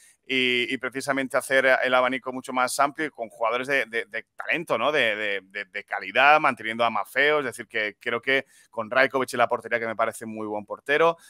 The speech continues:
eh, creo que estaba para, y está para un pasito más. Le está costando un poquito más, es que ha encajado muy poco, encaja en, en, en Las Palmas, eh,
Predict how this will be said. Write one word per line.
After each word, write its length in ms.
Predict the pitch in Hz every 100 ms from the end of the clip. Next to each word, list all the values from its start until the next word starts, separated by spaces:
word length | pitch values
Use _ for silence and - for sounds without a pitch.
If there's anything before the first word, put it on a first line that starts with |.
| -
eh, 420 | - 110 107 104 104
creo 200 | 123 127
que 60 |
estaba 260 | 139 143 147
para, 280 | 156 151 147
y 180 | 120 117
está 380 | 110 - 139 143
para 200 | 151 151
un 140 | 139
pasito 720 | 139 127 131 120 120 110 104 101
más. 240 | 135 135
Le 100 | 120
está 200 | 110 135
costando 320 | 151 156 147
un 60 | 143
poquito 360 | 147 143 139
más, 280 | 151 175 143 _ _ -
es 120 | 131
que 120 | 160
ha 80 | 160
encajado 440 | 156 170 165 147
muy 140 | 127 110
poco, 400 | 151 156 135 117
encaja 300 | 110 135 147
en, 220 | 143 147
en, 340 | 143 143 143
en 440 | 143 139 139 139 139
Las 140 | 143
Palmas, 540 | - 160 165 165 165 -
eh, 260 | 139 127